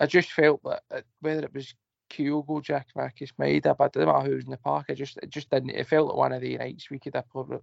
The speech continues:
probably be still playing the new and not get the ball in the net. It just, it just felt like that in the end up. Um, but the biggest thing for me was, was the performance and, and the way the players went about it. Um, too many times you've seen,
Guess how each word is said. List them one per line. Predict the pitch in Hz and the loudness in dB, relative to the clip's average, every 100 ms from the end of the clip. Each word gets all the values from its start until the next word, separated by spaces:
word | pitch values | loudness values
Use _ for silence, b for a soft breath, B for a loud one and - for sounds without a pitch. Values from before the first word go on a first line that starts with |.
| _ | _
probably | - 135 135 | -6 -4 -6
be | 135 | -8
still | - 139 | -2 -2
playing | 131 135 131 | 2 0 0
the | |
new | 131 135 139 b b b _ _ | -2 -2 -4 b b b _ _
and | 135 | -2
not | 143 | 0
get | 131 131 | 0 -2
the | |
ball | 135 135 | 0 0
in | 135 | 0
the | 135 | -2
net. | 139 - | -4 -6
It | 143 | -8
just, | 135 - | -10 -8
it | - | -6
just | - 156 | -2 -2
felt | - 135 127 | 0 0 2
like | - - | 0 4
that | 135 135 | 4 4
in | 131 | 0
the | 127 | -6
end | 123 135 | -4 -4
up. | 143 _ _ _ _ _ _ - | -6 _ _ _ _ _ _ -4
Um, | - 123 120 120 123 123 123 | 2 4 4 2 -6 -14 -10
but | - | -8
the | 135 | -6
biggest | 139 151 175 | -4 -4 -6
thing | - 117 | -10 -12
for | - | -12
me | 123 123 | -10 -8
was, | 127 - - | -8 -10 -8
was | 127 | -8
the | 131 | -4
performance | - 123 - 123 127 135 | -2 4 6 6 4 -2
and, | 127 123 | -4 -2
and | 135 127 | 0 2
the | 127 | 4
way | 127 | 4
the | 127 | 2
players | 127 131 127 | 2 2 4
went | 127 127 | 2 0
about | - 123 - | -2 -4 -2
it. | - - _ - _ _ _ - | -2 -4 _ -20 _ _ _ 2
Um, | 123 117 117 117 117 117 - | 6 6 4 2 -6 -12 -10
too | - 135 | -6 -4
many | 131 123 | -4 -6
times | 123 120 123 | -8 -8 -6
you've | 123 | -8
seen, | - 127 127 | -6 -6 -6